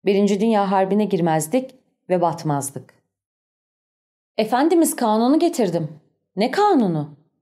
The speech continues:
"Bir mesele için emir buyurmuştunuz. Halbuki elimizdeki kanun sarihtir. Bu mesele emriniz gibi halledilemez." Yaverine dönerek, "Bana bir müsvedde kağıdı getiriniz. Ve hemen Harbiye Nazırlığı'na müstacel bir telgraf.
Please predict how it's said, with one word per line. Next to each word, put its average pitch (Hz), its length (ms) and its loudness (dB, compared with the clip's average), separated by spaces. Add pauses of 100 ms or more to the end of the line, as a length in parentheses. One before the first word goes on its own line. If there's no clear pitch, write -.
(300)
"Bir 247 160 2
mesele 247 420 0
için 311 220 0
emir 285 280 2
buyurmuştunuz. 165 760 -2 (240)
Halbuki 214 420 -2
elimizdeki 226 480 0
kanun 240 320 0
sarihtir. 277 720 -2 (240)
Bu 208 80 0
mesele 220 340 2
emriniz 208 520 0
gibi 214 140 -4
halledilemez." 240 800 0 (640)
Yaverine 185 500 0
dönerek, 190 480 -4 (880)
"Bana 254 260 2
bir 294 80 4
müsvedde 277 500 0
kağıdı 175 260 0
getiriniz. 151 640 -4 (540)
Ve 226 80 2
hemen 262 380 2
Harbiye 190 440 0
Nazırlığı'na 208 880 0
müstacel 196 560 0
bir 285 180 -2
telgraf. 156 460 -2